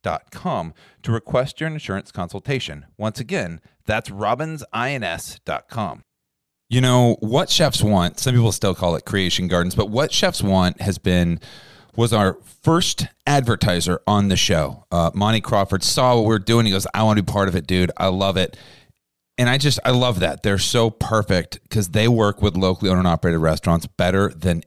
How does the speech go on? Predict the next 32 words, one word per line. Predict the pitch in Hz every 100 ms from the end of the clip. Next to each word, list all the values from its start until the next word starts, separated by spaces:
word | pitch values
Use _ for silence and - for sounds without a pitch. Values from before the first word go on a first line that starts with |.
| -
anyone. | 98 95 90 85 80 76 - -
And | 98
let | 110
me | 110 113
tell | 110 101
you | 80 76 _ _ -
how | - 104 87 -
they | 113 95
do | 101
it. | 73 - _ _
No | 101 110 117 120
minimums, | 110 92 78 -
no | 110 113
fees, | 110 104 87 -
no | 101 110
fuel | 110 - 113 107
surcharges, | 101 98 85 - 87 85 90
no | 104 127
surcharges | 127 143 135 - 104 98 101 -
anytime. | 131 131 123 - 123 104 69 - _ _ -
They | 107
deliver | 110 104 104 110
seven | - - 110 98 104 101 - -
days | 98 92 -
a | 95
week. | 92 92 - - -
They | -
have | 101
twenty-four | - - 117 147 170 - 160 151
seven | - 113 104 104
customer | - 117 107 117 104
support. | - - 117 95